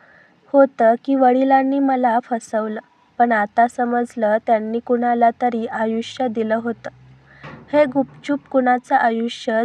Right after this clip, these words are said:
जगवत होते, कुणाच्या मुलाला शिक्षण देत होते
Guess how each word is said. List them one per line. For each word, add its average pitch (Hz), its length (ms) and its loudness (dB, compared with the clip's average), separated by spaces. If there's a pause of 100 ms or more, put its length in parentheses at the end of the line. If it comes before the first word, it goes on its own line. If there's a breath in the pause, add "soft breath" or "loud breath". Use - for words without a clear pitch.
जगवत 220 440 -4
होते, 247 280 -6 (800 soft breath)
कुणाच्या 247 480 2
मुलाला 233 600 0
शिक्षण 240 540 -6
देत 240 240 -4
होते 233 360 -6